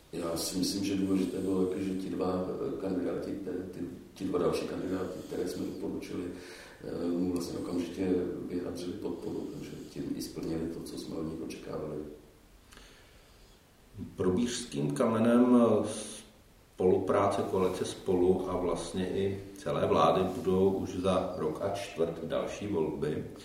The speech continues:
Speaker 2: a to do Evropského parlamentu. Pokud nechcete, aby hnutí ano tyhle volby vyhrálo, tak budete muset zase udělat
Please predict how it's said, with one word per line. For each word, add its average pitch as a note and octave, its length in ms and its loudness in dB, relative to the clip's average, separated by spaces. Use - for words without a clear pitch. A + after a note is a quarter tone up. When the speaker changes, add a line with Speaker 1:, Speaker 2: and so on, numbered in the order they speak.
Speaker 2:
a E2 140 2
to F2+ 220 2
do F#2 140 6
Evropského F2+ 480 4
parlamentu. - 640 0
Pokud - 260 -2
nechcete, A2 460 4
aby G2+ 540 8
hnutí E2 340 -2
ano E2 600 2
tyhle F2+ 200 -6
volby F2 300 2
vyhrálo, D2 680 2
tak - 100 -4
budete - 320 -6
muset - 540 0
zase F2+ 240 -2
udělat F2 500 2